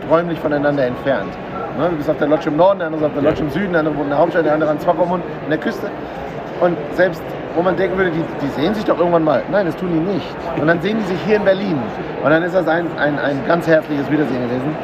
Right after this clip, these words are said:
Speaker 1: Ganz toll. Und von dem ersten Stunde an war das hier ein ganz interessanter Vibe. Also hier war, hier war, es war ein Vibrieren.
Speaker 2: Mhm.
Speaker 1: Termine hintereinander weg,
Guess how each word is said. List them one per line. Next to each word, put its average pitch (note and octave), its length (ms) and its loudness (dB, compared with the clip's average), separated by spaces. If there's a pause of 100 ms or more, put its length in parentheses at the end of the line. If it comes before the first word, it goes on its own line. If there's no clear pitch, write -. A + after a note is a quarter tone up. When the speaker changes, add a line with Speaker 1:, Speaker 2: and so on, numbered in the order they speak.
(260)
Speaker 1:
Ganz C3+ 180 0
toll. A#2+ 180 2 (600)
Und D#3+ 200 4 (320)
von A#3 240 2
dem G#3 180 0 (200)
ersten F#3+ 320 0
Stunde E3+ 340 0
an A2 180 -2
war B2 80 4
das D3 180 2
hier C#3+ 120 2
ein C#3+ 180 0
ganz D#3 180 0
interessanter C#3+ 480 0 (100)
Vibe. A2+ 220 2 (480)
Also C3 140 0
hier E3 160 2
war, E3+ 220 4 (320)
hier D3 140 0
war, D3+ 220 4 (320)
es C3+ 120 -4
war D3+ 80 6
ein D3+ 100 0
Vibrieren. D3+ 500 -2 (200)
Speaker 2:
Mhm. A2+ 180 0 (440)
Speaker 1:
Termine F#3+ 800 2 (160)
hintereinander E3+ 540 2
weg, E3+ 160 6